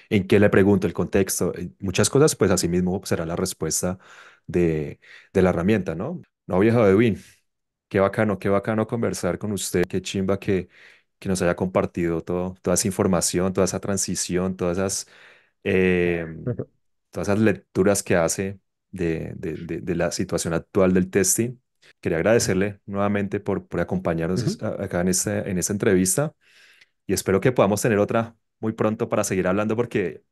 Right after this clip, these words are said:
Speaker 1: creo que tenemos un montón de temas para hablar ahí, pero pues ya el tiempo se nos acaba.
Speaker 2: Sí,
Speaker 1: Entonces, no
Speaker 2: claro,
Speaker 1: sé si
Speaker 2: no,
Speaker 1: tengas
Speaker 2: viejo
Speaker 1: algo para
Speaker 2: Julián.
Speaker 1: decirle a la comunidad.
Speaker 2: No, la verdad sí,
Speaker 1: Listo.
Speaker 2: eh, pues muchas gracias, viejo Julián, por este espacio. Eh, la verdad, súper genial recordar cómo era el mundo antes y después de lo que estamos ahorita en el presente,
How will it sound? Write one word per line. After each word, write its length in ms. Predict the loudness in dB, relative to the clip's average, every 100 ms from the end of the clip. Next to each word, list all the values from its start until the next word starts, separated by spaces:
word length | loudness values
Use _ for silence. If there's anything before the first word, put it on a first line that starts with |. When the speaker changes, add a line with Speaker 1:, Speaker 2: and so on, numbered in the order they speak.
| -8
Speaker 1:
creo 160 | -8
que 100 | -6
tenemos 380 | -4 -2 -2 0
un 80 | 0
montón 300 | 2 2 2
de 80 | 2
temas 260 | 0 -2
para 160 | -2 0
hablar 220 | 0 0
ahí, 180 | -2 -4
pero 200 | -8 -10
pues 240 | -12 -14 _ -20 -20 -20 _
ya 120 | -4 -2
el 80 | -2
tiempo 220 | -2 -2
se 100 | -2
nos 140 | -2
acaba. 400 | -4 -4 -6 -8 _ _ _ _ _ _ _ _ _
Speaker 2:
Sí, 200 | 2 4
Speaker 1:
Entonces, 20 |
no 100 | 6
Speaker 2:
claro, 20 | 6
Speaker 1:
sé 100 | 6
si 60 |
Speaker 2:
no, 80 | 8
Speaker 1:
tengas 160 | 8 6
Speaker 2:
viejo 0 |
Speaker 1:
algo 180 | 6
para 100 | 6
Speaker 2:
Julián. 40 | 4
Speaker 1:
decirle 240 | 2 2
a 40 | 0
la 100 | -2
comunidad. 500 | -2 0 0 -2 -8 _ _ _ _ _ _ _ 0
Speaker 2:
No, 140 | 6
la 80 | 8
verdad 220 | 8 4
sí, 180 | 4 4
Speaker 1:
Listo. 0 |
Speaker 2:
eh, 320 | 6 4 2
pues 260 | -4 -6 -4
muchas 260 | -2 2 4
gracias, 280 | 4 4
viejo 140 | 4 6
Julián, 240 | 6 4
por 140 | 0 -2
este 160 | -4
espacio. 480 | -2 0 2 2 0
Eh, 260 | 0 0 -4
la 80 |
verdad, 420 | -6 -4 -4 -4 -4
súper 320 | -4 -2 -2
genial 600 | 2 2 2 0 -2 -4 -4
recordar 580 | -2 0 2 2 -2
cómo 220 | -2 0 2
era 80 |
el 80 | 2
mundo 360 | 4 4 4 4
antes 560 | 2 0 -4 -6 -6 -2
y 60 |
después 600 | -2 -2 -4 -4 -8 -14 -4
de 100 | -2
lo 100 | -2
que 160 | -2 -4
estamos 360 | -4 -4 0
ahorita 240 | 2 2 0
en 40 |
el 80 | 0
presente, 500 | 0 0 -4 -6